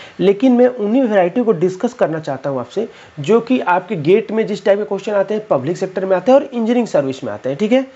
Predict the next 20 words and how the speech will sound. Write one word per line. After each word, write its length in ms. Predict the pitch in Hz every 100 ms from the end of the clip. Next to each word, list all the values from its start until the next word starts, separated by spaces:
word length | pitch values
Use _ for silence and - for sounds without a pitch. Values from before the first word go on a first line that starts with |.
| - - _
तो 80 | 220
हम 280 | 175 214 202
one 220 | 214 226
by 100 | 214
one 180 | 220 208
different, 300 | 190 202 220
different 260 | 208 214
type 120 | 185 190
के 80 |
क्वेश्चन 280 | 196 165 190
को 100 | 208
solve 240 | - 185 190
करेंगे 260 | 202 190
आने 200 | 165 165
वाले 160 | 190 170
सेशन 280 | 170 160 208
में 120 | 214
भी, 160 | 226 262 - - -
ठीक 100 |
है। 120 | 220